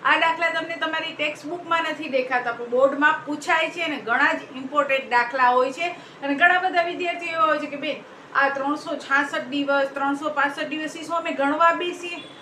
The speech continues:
કેટલા સોમવાર આવે છે, કેટલા રવિવાર આવે છે, આવું બધું ગણવા બેસીએ ખાલી એક માર્ક સારું કરીને હેતુલક્ષી માટે?"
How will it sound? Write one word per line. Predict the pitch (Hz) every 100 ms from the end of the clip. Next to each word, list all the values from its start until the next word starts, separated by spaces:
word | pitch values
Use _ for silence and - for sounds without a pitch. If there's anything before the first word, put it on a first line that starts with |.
| -
કેટલા | 320 320 302
સોમવાર | 294 311 302 302
આવે | 294 294 285
છે, | 294
કેટલા | 277 302 311 302
રવિવાર | 302 311 311 294
આવે | 294 302
છે, |
આવું | 311 311
બધું | 320 269
ગણવા | 302 330 339
બેસીએ | 339 349 349
ખાલી | 311 330 320 285
એક | 302 339
માર્ક | 339 339
સારું | - 370 349 349
કરીને | 349 349 359 339 269
હેતુલક્ષી | 247 - 359 349 349 349
માટે?" | 330 320 339